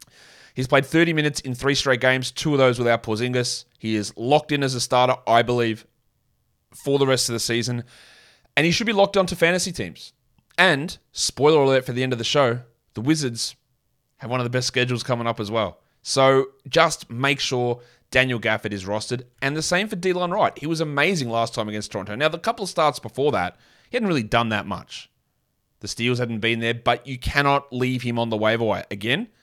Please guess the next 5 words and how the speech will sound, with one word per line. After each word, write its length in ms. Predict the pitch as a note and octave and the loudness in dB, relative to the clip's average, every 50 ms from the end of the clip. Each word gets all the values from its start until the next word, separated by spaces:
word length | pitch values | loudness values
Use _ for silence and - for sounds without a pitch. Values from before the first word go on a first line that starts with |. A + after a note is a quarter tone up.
| _ _ _ _ | _ _ _ _
schedule, 640 | - - - - - E3 E3+ E3 G#3 C4 C#4+ C4+ _ _ _ _ _ | -6 -6 -4 0 2 2 2 2 -2 -4 -4 -6 _ _ _ _ _
unbelievably 460 | - B2+ C3+ C3+ C3+ C3+ C3+ B2+ C3 | -4 -2 0 2 2 2 2 0 0
good. 240 | C3 C3 B2 G2+ F#2 - _ _ _ _ _ _ _ _ _ _ _ _ | 0 0 -2 -2 -4 -10 _ _ _ _ _ _ _ _ _ _ _ _
Role, 560 | F2 G2+ A#2+ C3+ E3 G#3+ C4+ D4 C4+ - _ _ _ _ | -6 2 4 6 6 6 4 2 -6 -10 _ _ _ _
there, 420 | _ A2 G#2+ B2+ C3 B2 G#2+ A#2 | _ -4 2 2 4 4 2 0